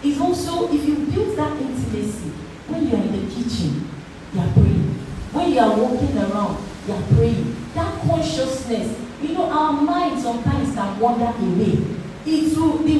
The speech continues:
way the mind will go, by the time you get yourself, you're wondering, "How did I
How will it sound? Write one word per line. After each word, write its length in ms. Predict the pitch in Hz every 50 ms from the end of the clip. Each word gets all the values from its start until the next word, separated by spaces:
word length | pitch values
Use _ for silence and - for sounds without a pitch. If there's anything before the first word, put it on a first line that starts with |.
| -
way 360 | 359 403 415 403 - - 277
the 80 | 262 -
mind 480 | 277 294 294 302 302 - - - - -
will 100 | 220 214 - -
go, 500 | 262 262 - - - - - - - - - - - -
by 180 | 208 - 311
the 60 | 302
time 240 | - - - - - 269
you 260 | 269 269 247 - -
get 300 | 302 330 - - - -
yourself, 420 | 240 233 - - 269 262 240 -
you're 120 | 240 - 285
wondering, 400 | 311 311 - 214 226 202 - -
"How 180 | - 254 - -
did 80 | - 254
I 140 | 277 285